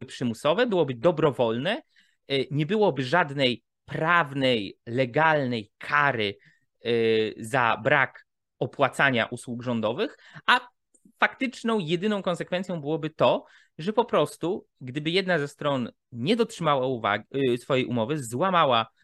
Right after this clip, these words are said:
e, postanowienia zawartego kontraktu, to strona poszkodowana nie mogłaby iść do rządu i domagać się zadośćuczynienia przed sądem, bo najzwyczajniej w świecie nie opłaciła takiej usługi w ramach żadnej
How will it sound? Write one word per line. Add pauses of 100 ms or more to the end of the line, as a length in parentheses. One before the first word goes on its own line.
(460)
e,
postanowienia
zawartego
kontraktu, (220)
to
strona
poszkodowana (200)
nie
mogłaby (360)
iść
do
rządu
i
domagać
się
zadośćuczynienia
przed
sądem, (360)
bo
najzwyczajniej
w
świecie (260)
nie
opłaciła (100)
takiej
usługi
w
ramach
żadnej